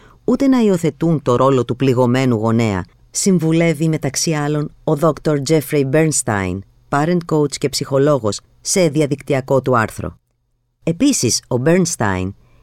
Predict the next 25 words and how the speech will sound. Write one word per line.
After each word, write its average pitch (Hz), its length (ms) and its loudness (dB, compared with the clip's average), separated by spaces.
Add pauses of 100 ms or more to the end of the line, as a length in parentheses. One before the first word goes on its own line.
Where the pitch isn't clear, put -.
(100)
υποστηρίζει 165 760 0
ότι 160 220 -2
το 151 120 0
μέγεθος 160 500 0
του 107 120 -8
ψέματος 113 540 -4
που - 80 -8
λέει 123 180 0
το 131 100 -4
παιδί 101 400 -2 (320)
έχει 196 200 -4
σημασία. 143 600 -2 (1120)
Είναι 226 180 2
σημαντικό 170 640 0
να 196 100 2
γνωρίζετε 151 580 0
τη 160 120 -4
διαφορά 120 540 0 (300)
μεταξύ 139 440 -2
των 180 140 0
ψεμάτων 139 580 -2
που 147 100 -6
καλύπτουν 143 500 -2
επικίνδυνες 131 640 -2
συμπεριφορές, 113 800 -2